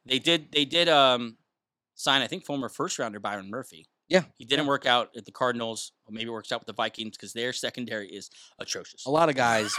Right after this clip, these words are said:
Speaker 2: don't work out in the Cardinals, so.
Speaker 1: <laughs> Well, unfortunately, a lot of guys don't work out the Vikings, so not sure there's the place for him. But he
Speaker 2: Yeah.
Speaker 1: does come. We hope,
Speaker 2: Yeah.
Speaker 1: we hope, uh, the best for him. But the big news will be Kirk Cousins on a one-year deal that he signed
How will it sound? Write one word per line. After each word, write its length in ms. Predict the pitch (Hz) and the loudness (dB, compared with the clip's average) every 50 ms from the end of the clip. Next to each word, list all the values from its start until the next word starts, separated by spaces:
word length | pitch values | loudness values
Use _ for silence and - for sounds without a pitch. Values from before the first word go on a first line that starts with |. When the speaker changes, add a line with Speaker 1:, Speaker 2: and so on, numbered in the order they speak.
| - | 0
Speaker 2:
don't 140 | 127 120 123 123 | 0 2 2 2
work 180 | 120 113 - | 2 4 4
out 300 | 110 104 101 104 104 - _ - | 2 2 2 2 0 -4 _ -10
in 140 | 104 101 98 | -6 -4 -4
the 80 | 92 92 | -4 -2
Cardinals, 380 | - - 85 82 - - - - - - - | -2 -2 -4 -4 -6 -14 -16 -16 -16 -14 -12
so. 260 | - - - 62 - | -8 -8 -8 -8 -10
Speaker 1:
<laughs> 420 | - - - - - - - - | -14 -14 -16 -16 -20 -20 -10 -2
Well, 200 | - 160 165 165 170 | 2 4 6 6 6
unfortunately, 380 | 175 - - 196 214 - 214 | 4 6 6 6 6 6 4
a 100 | 175 160 | 2 6
lot 80 | 147 147 | 6 6
of 60 | 143 | 6
guys 160 | 151 143 139 | 6 6 6
don't 100 | 120 139 | 4 4
work 160 | 127 127 - 127 | 2 2 0 0
out 100 | 117 110 | -2 -2
the 60 | 110 | -2
Vikings, 400 | 110 101 95 - - 92 92 - | -2 -2 -2 -4 -6 -12 -10 -6
so 220 | - 107 101 - - _ _ _ _ - | -4 -4 -4 -4 -6 _ _ _ _ 0
not 160 | 139 156 151 | 2 2 4
sure 140 | - 165 151 | 4 4 2
there's 160 | 139 139 123 | 2 2 0
the 80 | 135 120 | -2 -2
place 220 | - 123 117 - | 0 0 0 0
for 120 | - 131 | -2 -2
him. 120 | 120 113 104 | -2 0 4
But 200 | - 180 196 - - | 6 6 6 6 4
he 100 | - - | -2 -2
Speaker 2:
Yeah. 40 | 147 | 4
Speaker 1:
does 180 | - 175 175 - | 4 4 4 4
come. 340 | - 190 175 175 175 175 _ - | 4 4 4 4 4 2 _ -4
We 120 | 139 147 | 0 4
hope, 160 | 151 156 147 | 4 4 4
Speaker 2:
Yeah. 100 | 156 147 143 120 123 | 2 -2 -2 -2 -4
Speaker 1:
we 120 | 139 147 | -2 0
hope, 220 | 139 151 139 - 139 | 0 0 0 0 2
uh, 100 | 131 123 | 0 0
the 80 | 123 | 2
best 220 | 120 143 143 - - | 2 0 0 0 -2
for 80 | 131 | -2
him. 180 | 143 151 151 143 - - - _ - | -2 -2 -2 -4 -8 -16 -18 _ 6
But 220 | 175 190 - - | 6 6 6 6
the 80 | 185 147 | 2 2
big 240 | 120 180 190 175 | 4 4 2 2
news 240 | 175 175 175 160 131 | 2 0 0 0 0
will 120 | 135 135 127 | -2 -4 -4
be 180 | 113 135 131 123 | -2 -2 -4 -4
Kirk 240 | - - 131 117 | -4 -6 -6 -4
Cousins 300 | - 131 120 113 113 104 | -2 -2 -2 -2 -2 -4
on 120 | 120 110 110 | -2 -2 -2
a 100 | 110 110 | -2 -4
one-year 500 | 104 98 98 107 123 131 127 123 131 127 | -4 -6 -6 -4 -2 -2 -2 -2 -4 -4
deal 360 | 107 107 107 104 92 76 - _ _ _ _ _ _ _ _ _ _ _ _ _ _ | -6 -8 -10 -10 -10 -12 -14 _ _ _ _ _ _ _ _ _ _ _ _ _ _
that 100 | 110 107 | -16 -12
he 100 | 104 113 113 | -10 -8 -6
signed 420 | - - 120 107 95 87 87 - | -4 -2 -2 -2 -2 -4 -8 -16